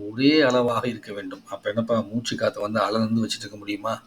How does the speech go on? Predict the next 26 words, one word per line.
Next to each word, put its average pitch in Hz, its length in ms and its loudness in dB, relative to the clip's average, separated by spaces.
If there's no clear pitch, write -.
அப்படின்னு 117 220 -2
உங்களுக்கு 110 240 0
ஒரு 110 100 0
கேள்வி 113 240 6
வரலாம். 92 280 0
அதுக்கு 123 340 2
தான் 143 180 6
மூச்சு 135 260 6
பயிற்சி, 117 300 2
தியானம் 113 300 4
இதெல்லாம் 107 300 2
வந்து 117 180 0
செய்ய 117 260 2
சொல்றது. 95 320 -4
அப்படி 107 220 -12
செய்யும்போது 135 380 2
அந்த 113 220 0
பழக்கம் 117 360 0
வந்து 110 140 4
வரும். 92 240 -8
அவ்வாறு 131 340 6
மூச்சு 139 380 4
வரும்போது 123 500 4
வெளிப்படும் 117 600 4
ஆணின் 120 340 6
விந்து 113 300 6